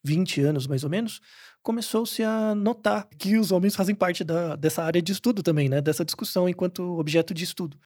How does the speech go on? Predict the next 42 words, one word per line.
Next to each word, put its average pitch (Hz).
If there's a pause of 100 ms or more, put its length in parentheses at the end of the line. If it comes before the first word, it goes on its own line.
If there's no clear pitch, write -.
E 175
aí 196 (120)
tem 240
saído 220
uma 220 (100)
grande 220
quantidade 170
de 160
trabalho 147
sobre 143
isso, 143 (380)
tanto 208
em 170
escalas, 156
né? 147
Como 143
que 139
você 139 (260)
faz 151
pra 151
medir 175 (160)
a 131
qualidade 147
e 143
o 143
grau 151
de 139
autocuidado, 151
né? 143
Ou 151
de 139
percepção 156
do 143
próprio 156
corpo. - (380)
E 170
muitos 185
desses 160
trabalhos 156
validados 151
em 156
homens. 156